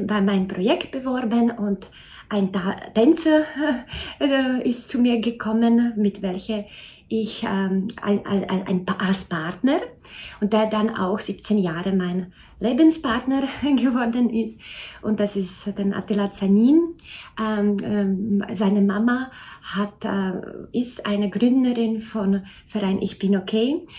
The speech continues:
Und wir haben damals schon als Tänzer zusammen sehr viel auch für Ich bin okay, äh, gemacht.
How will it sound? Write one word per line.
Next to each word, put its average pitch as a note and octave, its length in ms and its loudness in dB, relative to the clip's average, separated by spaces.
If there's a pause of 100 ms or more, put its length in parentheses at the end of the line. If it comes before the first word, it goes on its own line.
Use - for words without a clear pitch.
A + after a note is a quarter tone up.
(340)
Und G#3+ 360 0
wir G#3 180 2
haben G3+ 220 2
damals G3+ 720 0
schon G3+ 300 0
als - 300 -8
Tänzer G#3 460 -2
zusammen G3 580 0
sehr F#3+ 180 -2
viel F#3+ 440 -4 (380)
auch E3+ 200 -10
für - 140 -6
Ich F#3 180 -4
bin F#3+ 160 0
okay, F3+ 420 -2
äh, E3+ 400 -10
gemacht. B3+ 460 0